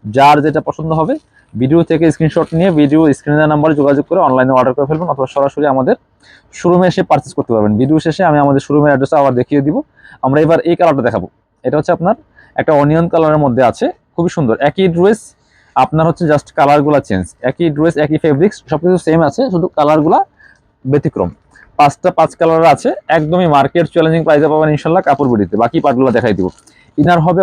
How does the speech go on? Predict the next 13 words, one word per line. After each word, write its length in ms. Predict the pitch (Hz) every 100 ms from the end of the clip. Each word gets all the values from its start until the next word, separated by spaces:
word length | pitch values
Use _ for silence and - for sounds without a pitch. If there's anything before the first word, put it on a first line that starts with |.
| 170
ওড়না, 180 | 170 208
প্যান্টের 240 | 170 151 160
কাপড় 180 | 165 165
সহ 80 | 170 165
ফোর 120 | 175 -
পিস। 140 | 196 -
আর 60 | 143
এই 60 | 147 127
ড্রেসগুলার 460 | 147 151 175 147 139
লং 100 | 127 147
পাচ্ছেন 220 | 165 - 165
হচ্ছে 160 | 156 165
আপনার 180 | 175